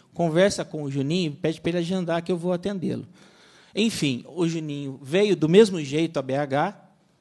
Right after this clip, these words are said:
mesmo sem o agendamento, e mesmo assim eu atendi, não é fato? Não deixei momento algum de atendê-lo. E, no final, chamei a atenção dele, dizendo que ele não precisava de usar nenhum artifício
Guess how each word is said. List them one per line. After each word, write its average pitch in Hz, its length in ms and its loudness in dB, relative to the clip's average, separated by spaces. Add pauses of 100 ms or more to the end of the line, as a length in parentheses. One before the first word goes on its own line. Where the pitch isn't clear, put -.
(120)
mesmo 160 340 0
sem 147 220 -4
o 143 60 0
agendamento, 160 640 -4 (100)
e 240 100 -6
mesmo 196 360 8
assim 185 240 4
eu 196 180 2
atendi, 185 480 -2 (140)
não 135 100 -6
é 135 40 -4
fato? - 440 -6 (300)
Não 165 160 -10
deixei 175 280 -4
momento 170 400 0
algum 147 200 -2
de 143 80 -8
atendê-lo. 113 520 -6 (500)
E, 208 300 0
no 165 120 -4
final, 170 720 -2
chamei 156 300 -4
a 156 60 -4
atenção 147 360 -2
dele, 156 260 2
dizendo 156 300 -4
que - 80 -8
ele 151 140 0
não 165 160 -2
precisava 147 480 -4
de 143 100 -6
usar 135 220 0
nenhum 160 240 0
artifício 147 680 -4